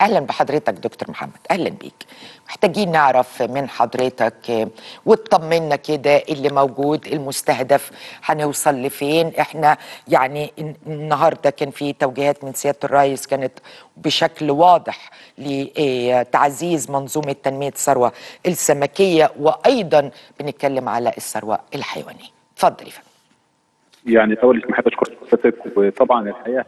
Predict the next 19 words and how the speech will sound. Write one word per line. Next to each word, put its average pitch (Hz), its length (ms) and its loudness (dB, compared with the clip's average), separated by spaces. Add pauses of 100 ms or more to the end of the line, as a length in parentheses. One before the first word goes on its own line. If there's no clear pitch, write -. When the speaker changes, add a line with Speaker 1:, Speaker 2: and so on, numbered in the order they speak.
(120)
Speaker 2:
احنا 98 120 -14
شفنا - 420 -6 (460)
جهود 107 320 6
كبيرة 107 400 4
بتبذلها 101 460 -2
الدولة 104 320 2
المصرية 110 500 4 (480)
من 98 100 -2
فترة 110 380 0 (460)
و-، 101 380 4
ولا 113 140 6
زالت 117 320 2
مستمرة، 101 380 -2 (520)
وعمل 98 800 6
دؤوب 117 320 4
الحقيقة 101 340 4
بتقوم 104 280 -2
به 98 80 0
الدولة - 240 -4